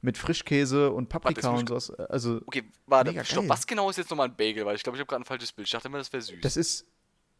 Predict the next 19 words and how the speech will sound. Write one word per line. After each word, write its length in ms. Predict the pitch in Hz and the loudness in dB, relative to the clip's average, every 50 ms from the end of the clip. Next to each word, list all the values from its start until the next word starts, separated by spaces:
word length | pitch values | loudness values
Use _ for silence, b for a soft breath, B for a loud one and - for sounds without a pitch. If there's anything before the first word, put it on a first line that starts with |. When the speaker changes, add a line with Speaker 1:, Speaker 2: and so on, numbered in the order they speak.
| _ - | _ -6
Speaker 1:
nee, 400 | - 151 170 165 143 123 113 - | -2 0 2 2 2 2 2 0
ein 160 | - 120 117 | -2 -6 0
Bagel, 480 | 101 110 113 123 139 165 170 170 147 - - | 2 4 4 4 4 4 4 4 2 -2 -6
ein 80 | 131 | 0
Bagel 300 | 110 127 160 180 190 185 | 4 4 4 6 4 2
ist, 200 | 151 165 - - 151 | 0 -2 -2 -2 -4
äh, 600 | - 117 143 135 131 131 127 110 87 80 76 135 | -2 0 2 2 2 2 0 0 -2 -4 -4 -4
sieht 240 | 123 135 180 185 - | -2 -2 -4 -4 -2
ein 40 | 233 | -4
bisschen 200 | 220 - 160 127 | -2 -2 0 -2
aus 140 | 139 170 - | -2 0 0
wie 40 | 190 | 0
ein 80 | 180 | 2
Donut, 360 | 170 175 180 180 180 180 180 123 | 2 2 2 2 0 -2 0 -2
aber 200 | 135 135 131 127 | 0 2 2 2
ist 120 | 143 - | 2 2
eigentlich 280 | - 139 143 135 127 139 | 0 0 0 0 -2 -2
ein 80 | 127 | -2
Brötchen. 520 | 120 120 120 113 - - 113 110 113 113 | 2 2 0 0 0 -6 -8 -8 -8 -12